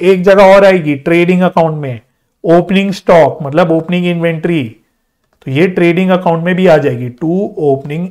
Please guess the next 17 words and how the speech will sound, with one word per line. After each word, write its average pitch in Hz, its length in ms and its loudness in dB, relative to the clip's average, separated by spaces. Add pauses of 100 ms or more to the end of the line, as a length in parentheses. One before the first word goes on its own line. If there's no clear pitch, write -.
इन्वेंटरी, 131 760 -6 (4000)
तो 139 80 -2
ये 151 380 2
है 208 220 0 (460)
थर्टी 151 280 -2
नाइन 147 260 -4
हंड्रेड। 110 440 -10 (2000)
इसी 170 240 0
प्रकार 196 380 4
से 226 120 -2
closing 190 500 0
inventory 185 760 -2
एक 160 240 -2
तो 202 80 2
कहां 185 200 0
आ 185 120 4
जाएगी, 165 500 -2